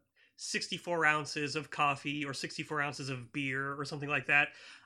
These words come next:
I, well, for one, I would be hammered off sixty-four ounces of beer. But if I were to drink something like that or hot chocolate or whatever, that's not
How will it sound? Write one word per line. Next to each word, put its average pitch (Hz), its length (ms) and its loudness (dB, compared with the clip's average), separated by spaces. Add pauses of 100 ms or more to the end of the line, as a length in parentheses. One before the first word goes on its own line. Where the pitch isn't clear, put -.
I, 247 280 6
well, 143 140 0
for 143 140 -6
one, 143 160 0
I 135 80 0
would 131 120 -4
be 123 100 -8
hammered 131 400 -2
off 123 180 -4
sixty-four 135 420 -6
ounces 127 300 -4
of 120 80 -10
beer. 131 260 -4 (280)
But 320 180 6
if 294 160 2
I 254 140 6
were 233 60 4
to 202 80 2
drink 190 180 -2
something 170 180 -2
like 151 140 2
that 151 180 2
or 160 80 0
hot 160 300 2
chocolate 143 420 0
or 131 60 -6
whatever, 139 320 -4
that's - 580 -4
not 156 520 -2